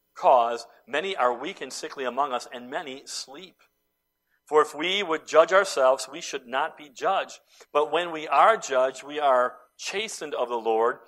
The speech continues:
that we should not be condemned with the world. Wherefore, my brethren, when you come together to eat, tarry one for another. And if any man hunger, let him eat at home, that ye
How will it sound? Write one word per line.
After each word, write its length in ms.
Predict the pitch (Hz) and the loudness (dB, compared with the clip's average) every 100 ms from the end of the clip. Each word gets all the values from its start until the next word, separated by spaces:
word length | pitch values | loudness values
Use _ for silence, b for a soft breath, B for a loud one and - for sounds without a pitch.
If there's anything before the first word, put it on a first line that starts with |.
| b b - | b b -10
that 200 | 120 127 | -8 -8
we 140 | 135 | -12
should 260 | 151 - 127 | -10 -10 -8
not 320 | 117 120 135 | -4 -4 -4
be 100 | 135 | -12
condemned 500 | - 123 107 107 110 | -20 -14 -12 -12 -12
with 160 | 107 104 | -14 -14
the 80 | |
world. 400 | 107 107 104 98 _ _ _ _ | -10 -6 -4 -6 _ _ _ _
Wherefore, 380 | 117 135 - 120 | -4 -4 -4 -4
my 120 | 110 | -4
brethren, 380 | 104 107 101 98 _ _ _ _ _ _ _ _ _ _ | -2 -4 -4 -12 _ _ _ _ _ _ _ _ _ _
when 160 | 117 135 | -8 -8
you 60 | |
come 160 | 135 139 | -8 -10
together 280 | 131 123 123 | -6 -6 -6
to 160 | 139 | -12
eat, 280 | 104 101 - _ _ | -20 -20 -20 _ _
tarry 260 | - 117 127 | -6 -4 -4
one 160 | 117 | -6
for 140 | 113 123 | -8 -10
another. 300 | 98 92 92 _ _ _ _ _ _ | -10 -12 -18 _ _ _ _ _ _
And 100 | - | -20
if 80 | - | -14
any 160 | 117 127 | -12 -10
man 380 | 123 123 123 - _ | -10 -10 -12 -16 _
hunger, 420 | - 127 107 101 | -12 -10 -10 -10
let 160 | 101 113 | -8 -10
him 180 | 104 113 | -14 -18
eat 120 | 113 | -16
at 120 | 123 | -16
home, 360 | - 101 92 92 _ _ _ _ _ _ | -12 -12 -12 -16 _ _ _ _ _ _
that 120 | 110 | -20
ye 340 | 110 110 110 | -20 -20 -20